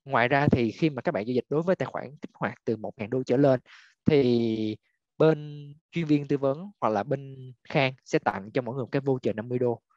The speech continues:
để mà các bạn có thể yên tâm giao dịch. Ngoài ra còn tùy theo các ưu đãi dựa trên vốn của nhà đầu tư và tài khoản vip thì như Khang có chia sẻ với các quyền lợi, nó rất là nhiều cái quyền lợi riêng, chẳng hạn như phí thấp hơn, chuyên viên hỗ trợ tốt hơn và cũng như là sẽ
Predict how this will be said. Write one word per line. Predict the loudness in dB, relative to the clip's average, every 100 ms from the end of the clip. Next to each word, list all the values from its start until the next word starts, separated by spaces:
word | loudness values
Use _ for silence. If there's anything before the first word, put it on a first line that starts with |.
| _
để | -4
mà | -2 -4 -6 _ _ _
các | -4 -2
bạn | -2
có | -2
thể | -4
yên | -4 -2
tâm | -4
giao | -2
dịch. | -6 -6 _ _ _ _ _ _ _ _ _ _ _ _ _ _ _ _ _ _ _ -20 _ _
Ngoài | -2 2 4
ra | 2
còn | 0 -4 0
tùy | 2 4
theo | 2 2 0 -2
các | -4
ưu | -2
đãi | -2 -4 -6 -8
dựa | -4 -4 0
trên | -2
vốn | 0 -2
của | -2
nhà | -4
đầu | -2
tư | -2 0
và | -2
tài | -2 -4
khoản | -4 -2
vip | 0 0 -2
thì | -6
như | -4 -4 0 2 2 0 -2 _ _ _
Khang | 0 2
có | 2
chia | 0
sẻ | -4
với | -4
các | -4
quyền | -2 -2
lợi, | -2 -2 -2
nó |
rất | -2 -4
là |
nhiều | -6 -6
cái | -4
quyền | -2 -2
lợi | 0
riêng, | 0 0 -2
chẳng | -8
hạn | -8
như | -8 -8
phí | -4
thấp | -4 0
hơn, | 4 4 2 -14 _ _
chuyên | -8 -4
viên | -4
hỗ | -2
trợ | -4 -4
tốt | -2
hơn | 0 -2
và | -2
cũng | -6 -6
như | -2
là | -2
sẽ | -2